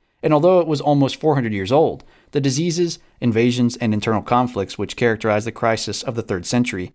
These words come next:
had disrupted major trade routes and compounded the problems that were going on in the Parthian and Kushan empires in the east.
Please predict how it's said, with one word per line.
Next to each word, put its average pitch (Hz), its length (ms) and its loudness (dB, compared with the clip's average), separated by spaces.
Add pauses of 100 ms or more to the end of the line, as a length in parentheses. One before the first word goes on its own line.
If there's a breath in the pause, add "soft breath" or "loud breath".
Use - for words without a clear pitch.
(120)
had 127 140 -2
disrupted 131 500 0
major 127 380 2
trade 120 300 0
routes 95 360 -2
and 117 120 -6
compounded 135 520 0
the 104 60 -4
problems 101 400 -2
that 107 140 -4
were 107 80 -6
going 107 340 0
on 95 260 -2 (140)
in 143 80 0
the 123 80 2
Parthian 123 560 0
and 120 180 -6
Kushan 101 320 -6
empires 104 560 -2
in 95 100 -8
the 92 160 -8
east. - 320 -8